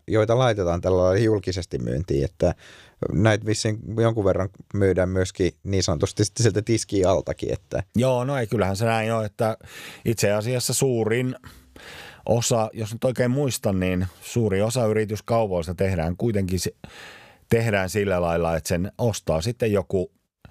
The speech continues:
Speaker 2: kilpailija tai muuten siinä verkostossa oleva toinen
Speaker 1: Mm.
Speaker 2: yritys. Elikkä, ja toinen puoli on tietysti sitten nämä sukupolvenvaihdokset,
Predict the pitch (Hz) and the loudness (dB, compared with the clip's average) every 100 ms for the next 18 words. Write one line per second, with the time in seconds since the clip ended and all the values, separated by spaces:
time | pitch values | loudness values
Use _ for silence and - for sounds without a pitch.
0 | - - - 113 107 104 107 98 95 90 | -20 -14 0 2 2 0 0 0 2 0
1 | 87 90 85 82 - - 98 92 90 82 | 0 0 0 0 -4 -4 -2 2 0 0
2 | 90 82 82 80 92 80 82 - 76 92 | -2 0 -2 0 -2 -2 -6 -6 -2 0
3 | 92 95 101 120 87 127 113 82 73 71 | 0 -2 0 0 4 2 2 0 -4 -6
4 | - - - - 78 76 - 82 78 95 | -8 -10 -20 -8 -4 -2 -2 -2 2 0
5 | 113 101 90 90 104 104 95 107 92 113 | 0 -2 -2 0 0 0 -2 -4 -2 -4
6 | 110 - - 101 - 101 101 104 123 107 | -6 -4 -2 -2 0 0 2 0 -4 -2
7 | 107 95 92 92 95 92 92 - 101 | 0 2 2 2 0 0 -4 -4 -6